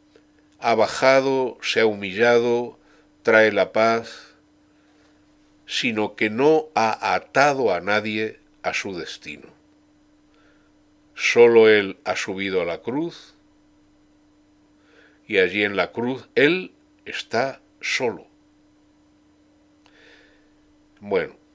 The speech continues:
en la conmemoración que hacemos, Domingo de Ramos, el Domingo de Ramos se convirtió en un domingo de alegría, de fiesta. La pasión se dejaba luego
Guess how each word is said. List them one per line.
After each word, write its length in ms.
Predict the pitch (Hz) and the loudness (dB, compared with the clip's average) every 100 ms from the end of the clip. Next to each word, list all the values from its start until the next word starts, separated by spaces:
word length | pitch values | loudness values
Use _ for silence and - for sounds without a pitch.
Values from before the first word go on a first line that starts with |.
| _ - | _ -2
en 220 | 123 135 | 0 4
la 140 | 175 | 4
conmemoración 920 | 196 175 165 147 127 104 - 135 143 | 2 0 0 2 2 0 -2 -6 -4
que 140 | - 90 | -4 -4
hacemos, 640 | - 139 113 98 120 - | 0 -2 0 -4 -6 -8
Domingo 520 | 87 82 107 110 101 | -8 -6 -6 -4 0
de 120 | 95 | 0
Ramos, 640 | 92 113 98 90 95 - - _ _ _ - - - - _ | 2 2 0 -6 -12 -14 -20 _ _ _ -20 -20 -20 -20 _
el 160 | 127 123 | -4 0
Domingo 380 | 135 180 180 | 0 2 6
de 80 | 165 | 6
Ramos 460 | 135 127 135 139 - | 6 2 0 -4 0
se 260 | 113 98 | 0 -2
convirtió 880 | - 123 135 139 131 107 107 113 - _ _ _ _ _ _ | -2 -2 0 -2 -4 -2 0 0 -4 _ _ _ _ _ _
en 140 | 127 | -2
un 140 | 156 170 | -2 0
domingo 420 | 156 156 156 160 | 0 0 2 6
de 100 | 139 | 6
alegría, 520 | 101 92 127 190 120 | 4 0 -2 0 0
de 120 | 98 | -2
fiesta. 560 | - 160 170 - - - - _ _ _ _ _ _ _ _ _ _ _ | -2 -4 -4 -10 -14 -18 -20 _ _ _ _ _ _ _ _ _ _ _
La 280 | 127 123 123 | -4 -2 -2
pasión 360 | 117 156 160 | -2 0 -2
se 160 | 156 160 | 0 0
dejaba 440 | 135 - 139 143 | -2 -2 -2 0
luego 520 | 131 131 135 147 139 | 2 0 4 2 2